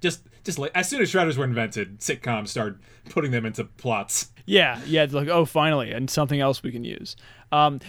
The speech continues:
Speaker 2: anyway, so now Keenan and Kel have a shredded picture that is the most valuable thing to the president of the United
Speaker 1: <laughs>
Speaker 2: States of America, leader of the free world.
Speaker 1: And they start, like, rapidly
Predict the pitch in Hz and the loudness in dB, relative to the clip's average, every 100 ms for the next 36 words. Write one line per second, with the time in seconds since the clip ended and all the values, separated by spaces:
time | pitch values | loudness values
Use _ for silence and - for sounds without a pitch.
0 | 170 269 262 202 170 196 214 226 - 269 | 2 4 6 6 6 4 4 4 2 2
1 | 269 208 196 185 170 165 151 151 139 - | 2 4 4 6 4 2 4 2 2 0
2 | - 165 180 202 196 185 - 170 147 - | 0 4 6 6 4 4 2 0 -2 -2
3 | 120 123 135 143 139 139 147 143 123 143 | -2 0 2 2 0 0 0 0 2 2
4 | 143 175 165 160 - 139 123 123 139 127 | 4 4 4 2 2 -2 -2 -4 -4 -2
5 | 135 127 127 127 127 127 127 123 123 127 | 0 0 -2 -2 -2 2 2 2 2 0
6 | 123 135 131 120 123 117 135 123 123 - | 0 0 0 2 2 2 2 2 0 -6
7 | - 151 151 143 131 123 139 143 - - | -6 2 4 4 4 2 2 2 0 -2
8 | - - - 196 170 160 160 139 127 120 | -10 -20 -6 0 0 2 2 2 0 0
9 | 113 110 117 110 110 | -2 -2 -2 -4 -6